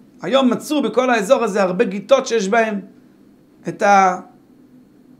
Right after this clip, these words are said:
השאריות של החלזונות, של התכלת. "תנו רבונון אין מדליקין בתבל טמא בחול." ביום חול אסור להדליק בתבל טמא,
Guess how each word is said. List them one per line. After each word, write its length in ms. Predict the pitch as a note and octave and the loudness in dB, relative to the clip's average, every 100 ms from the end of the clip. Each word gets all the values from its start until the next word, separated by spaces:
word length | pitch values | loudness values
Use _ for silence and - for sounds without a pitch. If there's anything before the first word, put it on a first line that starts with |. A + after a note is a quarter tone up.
| _ - | _ -16
השאריות 600 | - G#3 G3 G3 C4 B3+ | -2 2 4 6 4 2
של 120 | A3 | -2
החלזונות, 760 | G3 G#3 E3 F#3+ G#3 F#3 - - _ _ _ _ | -2 -4 -4 -4 -4 -8 -12 -20 _ _ _ _
של 180 | D#3 E3 | -8 -8
התכלת. 560 | - G3 F3+ D3+ - _ _ _ - _ _ _ _ - | -4 -4 -4 -6 -18 _ _ _ -20 _ _ _ _ -2
"תנו 280 | B3+ D4+ D4+ | 2 4 6
רבונון 580 | C4+ G3+ C4+ C#4+ C#4 C4 | 4 6 6 6 4 0
אין 260 | C4 D4 C#4 | 0 2 0
מדליקין 580 | B3 B3 B3 C4+ C4+ | -2 -6 -6 -6 -4
בתבל 720 | B3 B3 - C4+ B3+ C4 C4 B3+ | -6 -6 2 4 4 4 2 0
טמא 440 | - A3 A3 B3+ C4 | 2 4 4 2 4
בחול." 500 | G#3 G3+ - F#3+ C#3+ B2 - - _ _ _ _ _ _ - | 4 4 6 4 4 -4 -18 -20 _ _ _ _ _ _ -2
ביום 280 | B3+ D4+ | 2 2
חול 400 | D4 - D4 C#4 | 0 4 6 6
אסור 360 | B3+ - C#4+ C#4+ | 4 -2 -4 -2
להדליק 380 | C4 A#3 A#3 A3 | 0 -2 -2 -6
בתבל 360 | A3+ C4+ C4 | -2 0 0
טמא, 320 | - A3 A#3 | 0 0 0